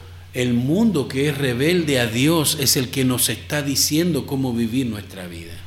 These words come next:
No es que a mí nadie me dice cómo tengo que vivir mi vida. Siempre hay alguien que te lo va a decir,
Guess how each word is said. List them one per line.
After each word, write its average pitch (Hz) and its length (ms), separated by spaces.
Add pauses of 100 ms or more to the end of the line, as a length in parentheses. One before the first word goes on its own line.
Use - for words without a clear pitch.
(240)
No 139 120
es 135 80
que 135 100
a 120 40
mí 120 120
nadie 147 340
me 139 120
dice 139 340
cómo 117 220
tengo 117 200
que 107 100
vivir 110 280
mi 104 140
vida. 104 180 (300)
Siempre 143 840
hay 113 280
alguien 117 460
que - 120
te 98 140
lo 101 100
va 101 80
a 98 60
decir, 90 380